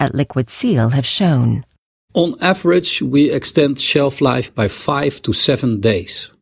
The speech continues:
Speaker 2: You can decide either you use these five to seven days to have extra time to sell the product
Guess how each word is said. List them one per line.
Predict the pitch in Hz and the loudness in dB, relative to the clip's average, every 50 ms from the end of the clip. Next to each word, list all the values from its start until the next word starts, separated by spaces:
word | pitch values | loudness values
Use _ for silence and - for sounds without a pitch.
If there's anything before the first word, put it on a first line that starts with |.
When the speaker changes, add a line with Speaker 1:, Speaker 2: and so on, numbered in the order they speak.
| _ _ _ _ _ _ - - - - - - | _ _ _ _ _ _ -20 -20 -20 -20 -18 -8
Speaker 2:
You | - 117 127 143 139 | -2 2 2 2 2
can | - 151 147 143 139 113 | 2 0 0 0 0 -2
decide | 117 113 107 - - - 160 139 123 117 - - - - - _ _ _ _ _ - | -2 -2 0 -2 0 0 0 -2 -2 -4 -8 -12 -16 -20 -20 _ _ _ _ _ -6
either | - 151 165 165 151 127 113 101 101 98 - - _ _ _ _ | -2 0 2 2 2 0 -2 -4 -6 -12 -16 -20 _ _ _ _
you | - 117 113 127 131 131 123 120 113 113 - - | -6 0 2 2 4 4 2 0 -2 -6 -6 -2
use | 127 117 117 147 160 147 127 - - | 0 2 4 4 2 2 -2 -4 -2
these | 120 135 151 143 120 - | 0 2 2 2 2 0
five | - - 147 131 127 120 - | -2 -2 -2 0 0 -2 -4
to | - 123 | -4 -4
seven | - - - 135 104 120 117 110 | -2 0 0 0 0 0 0 0
days | 113 120 117 107 95 87 - - - - _ - | 2 2 2 2 0 -2 -6 -8 -10 -10 _ -4
to | 139 113 | -2 0
have | 104 107 127 110 120 - - - | 0 0 0 0 -2 -4 -4 -4
extra | 156 160 - - - 117 | -4 -4 -4 -2 -4 -4
time | 98 - - - 120 117 110 104 - | -4 -4 -4 -4 -2 -2 -4 -6 -6
to | - 117 | -6 -4
sell | 98 - - 131 127 | -2 0 0 0 0
the | 135 143 131 | 0 -2 -4
product | - - 160 160 160 226 - - - | -4 -2 -2 -2 -2 -6 -10 -12 -18